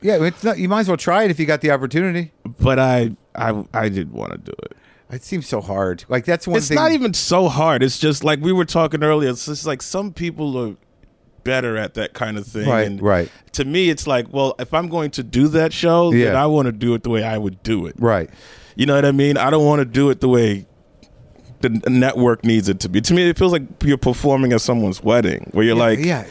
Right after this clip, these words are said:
Speaker 1: yeah.
Speaker 2: "If I can't speak from my heart, then I shouldn't say anything. I don't wanna
Speaker 1: It's a weird
Speaker 2: M C
Speaker 1: thing.
Speaker 2: a wedding,"
Speaker 1: Yeah,
Speaker 2: you know?
Speaker 1: yeah. Weird job.
Speaker 2: It's a very strange job.
Speaker 1: Yeah, I don't, uh, like, that's one thing I've grown to appreciate more from, you know, what people I know or from opportunities I haven't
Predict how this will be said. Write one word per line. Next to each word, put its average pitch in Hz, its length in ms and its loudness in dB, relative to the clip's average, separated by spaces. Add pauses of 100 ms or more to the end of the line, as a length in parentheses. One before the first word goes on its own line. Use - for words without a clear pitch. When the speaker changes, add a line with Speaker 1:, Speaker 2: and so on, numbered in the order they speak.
Speaker 1:
yeah. 165 260 -2
Speaker 2:
"If 143 120 -2
I 190 100 2
can't 190 240 0
speak 160 260 -2
from 147 120 2
my 117 160 4
heart, 135 400 0
then 117 340 2 (180)
I 131 140 2
shouldn't 135 300 0
say 113 340 2
anything. 123 480 2
I 110 60 2
don't 147 180 2
wanna 101 320 2 (320)
Speaker 1:
It's - 120 -14
a 127 40 -4
weird 127 140 2
Speaker 2:
M 127 60 2
C 135 220 2
Speaker 1:
thing. 123 80 4
Speaker 2:
a 110 100 4
wedding," 113 460 2
Speaker 1:
Yeah, 131 180 2
Speaker 2:
you 113 40 0
know? 120 340 2
Speaker 1:
yeah. 131 220 0 (380)
Weird 131 240 0
job. 131 340 -2 (140)
Speaker 2:
It's 135 160 0
a 147 60 2
very 143 380 2
strange 139 440 0
job. 127 420 2 (300)
Speaker 1:
Yeah, 147 180 -2
I 151 60 -2
don't, 156 280 -2
uh, 143 180 0
like, 131 200 -2
that's 156 220 -2
one 170 120 -4
thing 151 160 -4
I've 127 140 -2
grown 127 220 -2
to 117 80 -2
appreciate 113 480 -4
more 104 260 -4
from, 104 380 -10
you 117 80 -6
know, 107 140 -6
what 104 220 -10
people 113 280 -8
I 107 80 -4
know 104 180 -2
or 104 120 -2
from 101 200 -10
opportunities 104 560 -6
I 101 100 -2
haven't 98 300 -4